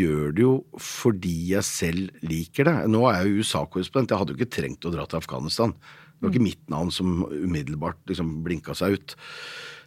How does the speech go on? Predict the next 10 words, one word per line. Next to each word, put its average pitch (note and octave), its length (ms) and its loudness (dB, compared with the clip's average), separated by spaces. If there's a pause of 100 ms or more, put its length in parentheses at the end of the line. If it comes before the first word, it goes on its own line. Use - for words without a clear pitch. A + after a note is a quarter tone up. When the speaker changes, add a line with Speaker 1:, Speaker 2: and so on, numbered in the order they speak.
(100)
Speaker 1:
eh, F2+ 380 6
hos F2 240 0
lederne, F2 320 2
tror D3 160 6
jeg, B3 100 2
bortsett G#2+ 320 2
fra G2 160 6
at - 80 2
jeg F#2 80 6
har F#2 220 6